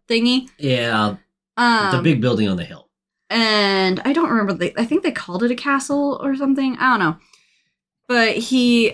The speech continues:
Speaker 1: Hawkman's like, or the, the mom comes up and talks to him and she's like, "This is your home."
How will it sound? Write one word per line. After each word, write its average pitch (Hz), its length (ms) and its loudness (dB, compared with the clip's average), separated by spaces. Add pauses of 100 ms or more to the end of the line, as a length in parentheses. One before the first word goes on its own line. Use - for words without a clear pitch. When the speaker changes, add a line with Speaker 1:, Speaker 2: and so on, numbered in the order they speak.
Speaker 1:
Hawkman's 240 680 0
like, 190 560 -2
or 208 220 2
the, 196 180 -4 (920)
the 226 280 0 (280)
mom 311 300 2
comes 269 180 -2
up 233 140 -4
and 202 100 -2
talks 180 340 -4
to 202 120 -10
him 180 160 -2
and 180 80 0
she's 190 180 -10
like, 185 160 -2
"This 208 180 -4
is 196 160 -4
your 175 140 0
home." 185 680 0